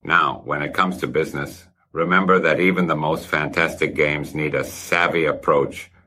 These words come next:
to marketing and sales. If you're a lone wolf or part of a small team,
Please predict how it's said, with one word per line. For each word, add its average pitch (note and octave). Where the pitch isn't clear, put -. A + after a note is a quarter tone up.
to C#2+
marketing C#2
and B1
sales. C2+
If -
you're A2+
a F#2+
lone F2
wolf F2
or C2+
part D#2
of C#2+
a C#2+
small D2
team, C#2+